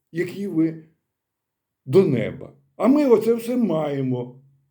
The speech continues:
Та їх донині, оцих, яких я назвав, ненавидять і бояться наші вороги. Вважають, що вони ще живі, тому що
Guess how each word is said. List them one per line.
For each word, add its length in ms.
Та 160
їх 380
донині, 720
оцих, 300
яких 180
я 120
назвав, 520
ненавидять 840
і 60
бояться 540
наші 260
вороги. 500
Вважають, 480
що 120
вони 160
ще 160
живі, 520
тому 180
що 200